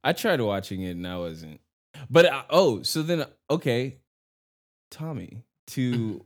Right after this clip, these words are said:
Speaker 1: circle back to some of the points that you just made there, you know,
Speaker 2: Okay.
Speaker 1: the three episode rule of your favorite anime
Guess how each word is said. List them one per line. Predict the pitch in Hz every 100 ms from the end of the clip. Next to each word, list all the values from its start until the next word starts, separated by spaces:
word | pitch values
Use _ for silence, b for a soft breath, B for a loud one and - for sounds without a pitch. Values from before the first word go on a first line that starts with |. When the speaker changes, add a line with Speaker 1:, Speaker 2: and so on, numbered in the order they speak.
| -
Speaker 1:
circle | - - 180 135
back | 95 104 123 101 -
to | - 104
some | 107 104
of |
the | 92
points | - 95 92
that | 78 90
you |
just | 82 76
made | 101 107 82
there, | 67 65 104 _ _ _ -
you | 92
know, | 82
Speaker 2:
Okay. | 78
Speaker 1:
the | 76 -
three | 101 87
episode | 92 92 90 - 71 71 -
rule | 87 76 67 - _ _ _ _ _ _ _ -
of | 123 131
your | 139 131
favorite | 101 - - 117 135 131 131 123 -
anime | 95 98 92 80 62 50 50 113